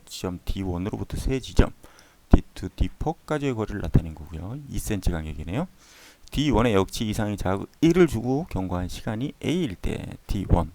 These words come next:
자, 일단 A일 때, 아, 디원의 역치 이상의 자극 투를 줬답니다. 그, 볼게요.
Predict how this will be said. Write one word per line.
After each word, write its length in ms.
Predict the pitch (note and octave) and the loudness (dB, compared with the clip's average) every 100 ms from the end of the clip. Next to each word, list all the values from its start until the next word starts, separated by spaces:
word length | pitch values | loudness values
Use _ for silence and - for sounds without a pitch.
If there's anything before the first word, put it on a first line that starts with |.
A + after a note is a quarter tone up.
| - | -10
자, 200 | - D#2 | -8 -8
일단 280 | D#2+ A2 F2+ - - - - - - | 0 0 0 -8 -20 -20 -20 -14 0
A일 400 | F2+ B2+ G#2 E2 | 2 2 0 0
때, 320 | - G2 D#2 - - | 0 0 0 -8 -14
아, 320 | - D#2+ D#2+ F#2 | -8 -6 -6 -8
디원의 480 | - - F#2 F#2+ C3+ | 2 6 8 6 4
역치 360 | F2 E2+ - F2 | 2 -2 -6 -8
이상의 540 | E2 - E2 F2+ B2 - | -8 -8 -8 -8 2 4
자극 300 | - F2+ F#2+ - | 4 -2 -10 8
투를 280 | - A#3+ G#3 | 12 12 8
줬답니다. 520 | C3 - E2+ - F2 F#2+ B2+ - - _ _ _ _ _ | 2 0 -6 -8 -10 -10 -14 -18 -20 _ _ _ _ _
그, 180 | - - - - - - - | -12 -10 -10 -12 -14 -16 8
볼게요. 540 | - - G#2+ E2+ G2 | 10 10 6 0 -2